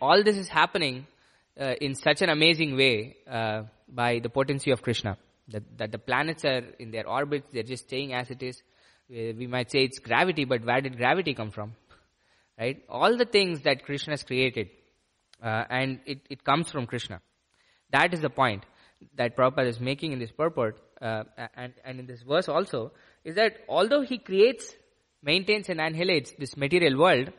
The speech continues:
Krishna himself is unborn, right? Ajaha. Um, and, and the Ve-, there is a Vedic, uh,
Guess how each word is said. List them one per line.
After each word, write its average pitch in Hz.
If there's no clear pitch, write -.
Krishna 202
himself 196
is 131
unborn, 123
right? 123
Ajaha. 113
Um, 113
and, 127
and 139
the 127
Ve-, 131
there 131
is 127
a 120
Vedic, 143
uh, 113